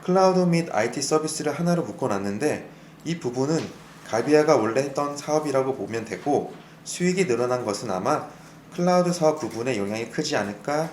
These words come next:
생각됩니다. 주요 제품의 가격 변동은 없습니다. 아이티 서비스는 재고나 악성 채권의 위험성이 거의 없으니 제품 수익이 바로 재무제표에 반영되겠죠. 주요 매출처는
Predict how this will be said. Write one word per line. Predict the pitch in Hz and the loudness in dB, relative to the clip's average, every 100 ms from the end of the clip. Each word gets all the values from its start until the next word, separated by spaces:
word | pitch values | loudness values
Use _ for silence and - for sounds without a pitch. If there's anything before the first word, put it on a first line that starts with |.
| - | -10
생각됩니다. | 160 170 170 98 90 - - - - - - - - - - - - | -4 -4 -4 -8 -10 -12 -16 -20 -20 -20 -20 -20 -20 -20 -20 -20 -10
주요 | - 160 185 | 2 6 6
제품의 | 139 131 156 156 | 4 0 0 2
가격 | 117 120 135 | 0 0 0
변동은 | 120 107 107 127 98 | -2 -4 -4 -4 -6
없습니다. | - - 95 87 85 - - - - - - - | -8 -8 -8 -6 -8 -12 -20 -20 -20 -20 -14 -2
아이티 | 107 120 147 | 0 0 0
서비스는 | 165 160 156 151 170 117 - - - | 2 2 0 0 0 -2 -6 -16 -8
재고나 | - 123 147 151 | -2 2 4 6
악성 | 107 - 139 | 4 2 -4
채권의 | 135 151 156 143 107 | -4 -4 -2 0 0
위험성이 | 113 110 123 123 | 0 -2 -6 -6
거의 | 120 107 120 | -2 0 2
없으니 | 90 - - 127 127 90 - - - - - - | 0 -4 -8 -6 -6 -6 -14 -20 -20 -20 -20 -10
제품 | 113 113 143 143 | -8 -6 -6 -6
수익이 | 131 127 143 | -4 -2 -2
바로 | 139 104 123 | 0 0 0
재무제표에 | 107 107 104 101 - 131 | -2 -4 -2 -2 0 -2
반영되겠죠. | 101 104 104 92 90 - - - - - - - - - - - - - | -2 -8 -6 -6 -4 -6 -8 -12 -20 -20 -20 -20 -20 -20 -20 -20 -20 -8
주요 | - 135 160 | -2 2 4
매출처는 | 127 - 156 - 151 170 107 | 4 0 0 2 2 2 0